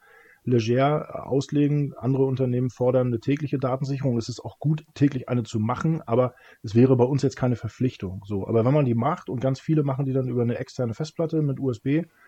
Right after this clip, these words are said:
die mit dem Rechner verbunden ist, dann bitte, wenn man die Datensicherung gemacht hat, dann auch bitte noch so konsequent sein und das U-S-B-Kabel aus dem Computer rausziehen,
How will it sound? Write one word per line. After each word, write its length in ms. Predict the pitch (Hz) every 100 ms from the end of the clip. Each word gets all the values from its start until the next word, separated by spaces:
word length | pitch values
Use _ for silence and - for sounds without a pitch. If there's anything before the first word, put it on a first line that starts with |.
| - _
die 100 | -
mit 120 | 131
dem 80 | 123
Rechner 260 | 120 131 139
verbunden 320 | 127 120 147
ist, 160 | 151 -
dann 220 | 131 131
bitte, 260 | 131 139
wenn 80 | 127
man 140 | 139 135
die 80 |
Datensicherung 500 | 117 127 143 131 131
gemacht 380 | 120 113 135 -
hat, 160 | 147 131
dann 100 | 131
auch 140 | 120 107
bitte 320 | 123 156 156 - - _
noch 180 | - 135
so 140 | - 127
konsequent 560 | 139 135 131 123 143
sein 260 | 151 143 139
und 160 | 131
das 140 | 135 123
U-S-B-Kabel 680 | 147 117 131 151 131 127 135
aus 160 | 127
dem 80 | 120
Computer 360 | 117 127 156 143
rausziehen, 640 | 110 113 - - 131 156